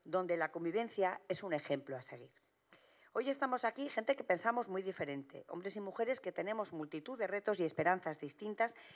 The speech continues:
pero todos y todas bajo el sello del respeto. Respeto al que ha contribuido, sin duda, a esta apertura democrática de la cultura, porque conocer otras culturas, otros pensamientos diferentes,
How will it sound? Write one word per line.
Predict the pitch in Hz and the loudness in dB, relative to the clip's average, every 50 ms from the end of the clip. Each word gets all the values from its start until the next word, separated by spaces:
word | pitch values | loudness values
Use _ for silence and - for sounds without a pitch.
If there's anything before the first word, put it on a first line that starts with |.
| - - _ | -20 0 _
pero | - 214 214 214 | 6 8 8 8
todos | 214 262 262 294 302 294 - | 8 6 6 6 6 2 0
y | 269 240 | -2 -2
todas | - 240 240 240 247 214 | 2 4 6 6 6 6
bajo | 196 175 - - | 4 4 4 4
el | 170 165 | 2 2
sello | - - 226 214 226 208 | 4 2 6 8 8 8
del | 180 156 | 8 8
respeto. | - - 151 139 - - - - 156 147 - - - - - _ - - - - - - - - | 6 4 2 2 2 2 4 6 6 6 4 -2 -8 -10 -12 _ -20 -20 -20 -20 -20 -20 -18 -4
Respeto | - - 202 196 - - 320 311 330 320 | 2 2 2 2 2 0 2 4 6 6
al | 285 220 | 6 6
que | - - | 4 2
ha | 214 208 | 2 4
contribuido, | - 190 180 - - 170 170 185 190 196 196 185 | 2 0 0 0 -2 -2 0 0 2 2 0 0
sin | 170 - 202 175 | -2 -6 -4 0
duda, | 185 202 190 185 | 2 6 8 8
a | |
esta | 180 180 - 208 | 6 6 4 0
apertura | - - 165 156 - - 226 208 165 147 | 2 2 0 0 0 -2 0 0 0 0
democrática | 143 147 147 143 135 - 175 175 170 180 170 - 170 | 0 -2 -2 -2 -2 0 -2 -2 -2 0 2 2 4
de | 156 | 4
la | 143 135 131 | 4 0 -2
cultura, | - 147 131 131 - 185 202 220 226 226 - - - - - - - | -2 -4 -6 -4 0 4 6 6 4 4 0 -10 -20 -20 -20 -2 2
porque | - 190 185 202 196 | 4 4 6 4 4
conocer | - 196 202 190 185 185 - - 311 226 - - - | 6 6 6 6 6 4 6 4 4 4 2 0 -2
otras | - - 196 - 196 180 - | 0 0 4 4 4 2 2
culturas, | - 156 143 - 240 262 226 175 165 - | 0 -2 2 4 6 8 8 8 6 6
otros | - - - - 214 - | 2 -2 0 -2 0 2
pensamientos | - 202 190 - 170 175 185 190 - 175 156 | 2 2 4 4 2 2 2 2 0 0 0
diferentes, | - 151 147 - 151 170 196 208 202 220 220 - | -2 -2 0 0 2 2 2 2 2 2 2 0